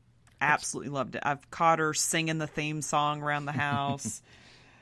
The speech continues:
Speaker 1: Um, you know, laughed at the right parts, screamed at the right parts,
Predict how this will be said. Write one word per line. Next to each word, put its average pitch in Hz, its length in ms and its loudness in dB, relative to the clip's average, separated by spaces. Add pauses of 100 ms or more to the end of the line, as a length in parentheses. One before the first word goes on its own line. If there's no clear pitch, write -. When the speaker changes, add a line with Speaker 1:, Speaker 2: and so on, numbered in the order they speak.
(160)
Speaker 1:
Um, 139 840 -2 (480)
you 156 180 -4
know, 110 380 -6 (180)
laughed 165 420 4
at 175 80 -4
the 170 80 -2
right 160 240 4
parts, 151 580 0
screamed 170 640 0
at 170 80 -6
the 165 100 -2
right 151 280 4
parts, 143 800 -4